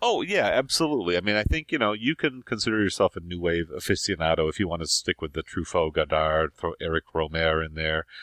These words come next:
Uh, Jacques Rivette's another director. In fact, he's even name-checked in Les Beaux Serges, who's yet to make his Criterion debut, at least. Um,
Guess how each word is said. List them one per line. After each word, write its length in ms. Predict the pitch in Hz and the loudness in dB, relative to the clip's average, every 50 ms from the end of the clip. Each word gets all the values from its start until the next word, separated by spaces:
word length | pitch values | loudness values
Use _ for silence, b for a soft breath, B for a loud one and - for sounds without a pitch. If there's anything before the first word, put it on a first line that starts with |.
| B B - | B B -2
Uh, 220 | 101 101 92 92 101 | -2 0 0 0 -2
Jacques 320 | 107 104 - 117 110 - - | -2 -2 -2 -2 0 0 0
Rivette's 360 | 101 82 87 90 - - 90 | 0 0 0 -2 -2 -4 -6
another 460 | 78 85 87 85 92 82 82 82 80 - | -4 -2 0 0 2 0 0 -2 -6 -4
director. 280 | - - 82 - - 82 | -2 0 0 0 -2 -4
In 100 | 76 76 | -6 -2
fact, 240 | - 90 85 - _ | -2 -2 -2 -4 _
he's 240 | 87 85 85 85 80 | -10 -12 -10 -10 -10
even 300 | 82 78 80 78 73 76 - _ - | -10 -10 -12 -12 -12 -16 -20 _ -6
name-checked 600 | 87 90 87 87 85 82 - - 82 82 - - - | -4 -2 -2 -2 -4 -4 -4 -2 -2 -4 -4 -8 -12
in 220 | 90 90 87 80 80 | -12 -10 -10 -6 -4
Les 140 | 80 80 | -4 -2
Beaux 200 | 73 82 80 78 | -2 -2 -4 -4
Serges, 420 | - - - 92 87 82 78 - - | -6 -4 -2 0 0 0 -2 -4 -4
who's 280 | 92 85 80 - - B B B B B B | -4 -4 -2 -4 -4 B B B B B B
yet 220 | 113 104 98 - | -4 -4 -4 -4
to 60 | 92 | -6
make 240 | 85 92 90 85 - | -4 -4 -4 -2 -2
his 200 | 92 85 78 - | -4 -4 -4 -4
Criterion 640 | - - 90 80 - - - 107 104 101 92 82 73 73 | -2 -2 -2 -2 -2 0 0 2 2 2 2 0 -2 -4
debut, 400 | 78 78 80 76 78 78 78 78 | -6 -6 -6 -6 -6 -6 -6 -6
at 80 | 80 80 | -8 -8
least. 320 | 82 80 82 80 - B B B B B B B - | -8 -6 -2 -2 -2 B B B B B B B -4
Um, 260 | - 110 107 107 | -2 -2 -2 -2